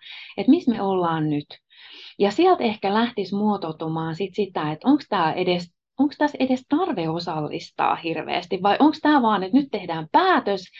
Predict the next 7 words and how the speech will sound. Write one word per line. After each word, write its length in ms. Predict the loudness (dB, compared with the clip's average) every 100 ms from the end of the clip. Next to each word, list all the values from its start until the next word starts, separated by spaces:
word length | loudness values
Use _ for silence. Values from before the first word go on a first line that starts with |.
| -20 -12 2
ja 100 | 4
sitten 500 | 4 2 2 0 -2 _ _
sen 200 | 0 4
päätöksen 520 | 6 6 4 -2 -2 0
mukaan 420 | -2 -2 -4 -4
ryhdytään 520 | -4 -4 0 4 4
toimimaan. 680 | 4 2 0 -6 -10 -14